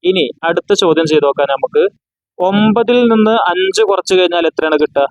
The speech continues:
നാല്. അതിൽ സംശയമൊന്നുമില്ല, ഒമ്പതിൽ നിന്ന് അഞ്ച് കുറക്കാൻ പറ്റും. അതുകൊണ്ട് തന്നെ പത്തൊമ്പത് ആക്കേണ്ട ആവശ്യമൊന്നുമില്ല.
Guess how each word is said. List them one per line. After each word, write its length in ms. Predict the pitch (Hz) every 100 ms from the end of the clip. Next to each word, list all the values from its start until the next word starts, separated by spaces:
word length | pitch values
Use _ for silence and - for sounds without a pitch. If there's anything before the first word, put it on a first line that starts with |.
| _ _ -
നാല്. 220 | 139 127 120
അതിൽ 120 | 175
സംശയമൊന്നുമില്ല, 680 | 180 180 190 190 190 190 180 _ _ _ _ _ _
ഒമ്പതിൽ 340 | 160 170 175 180
നിന്ന് 120 | 196
അഞ്ച് 140 | 180
കുറക്കാൻ 340 | 190 170 185 180
പറ്റും. 300 | 175 - 175 - -
അതുകൊണ്ട് 260 | 151 165 170
തന്നെ 120 | 185
പത്തൊമ്പത് 360 | 180 - 165 170
ആക്കേണ്ട 260 | 175 175 180
ആവശ്യമൊന്നുമില്ല. 540 | 170 180 180 170